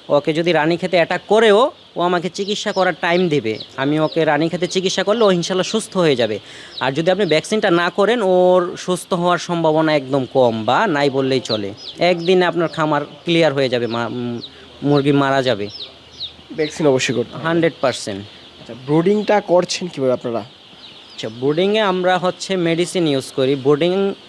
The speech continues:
Speaker 1: অনেকে হচ্ছে ব্রুডিং সম্পর্কে মূলত জানে না। তো যে, normally যখন মুরগি নিজের বাচ্চাগুলো নিজে ফুটায়, ফুটানোর পর সাত, আট, দশ দিন পর্যন্ত নিজের উমে বা নিজের কোলে নিয়ে রাখে, বাচ্চাগুলোকে তাপ দেয়। তো আমরা যেহেতু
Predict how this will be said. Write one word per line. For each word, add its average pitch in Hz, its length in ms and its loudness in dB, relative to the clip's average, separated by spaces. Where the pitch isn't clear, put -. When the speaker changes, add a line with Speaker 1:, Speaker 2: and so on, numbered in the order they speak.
Speaker 1:
অনেকে 180 300 2
হচ্ছে 196 300 0
ব্রুডিং 180 280 0
সম্পর্কে 202 480 0
মূলত 185 280 2
জানে 123 280 0
না। 180 200 -2
তো 160 80 -2
যে, 156 180 -6
normally 185 400 2
যখন 208 220 2
মুরগি 190 340 2
নিজের 185 300 4
বাচ্চাগুলো 185 460 0
নিজে 165 280 2
ফুটায়, 160 500 0
ফুটানোর 180 460 0
পর 185 180 0
সাত, 156 320 -4
আট, 160 240 0
দশ 165 200 2
দিন 170 140 0
পর্যন্ত 190 560 2
নিজের 170 240 2
উমে 185 360 2
বা 147 200 2
নিজের 156 220 -2
কোলে 196 280 2
নিয়ে 190 180 2
রাখে, 160 200 -2
বাচ্চাগুলোকে 143 540 0
তাপ 160 240 -2
দেয়। 113 160 -2
তো - 60 -6
আমরা 156 260 0
যেহেতু 208 480 2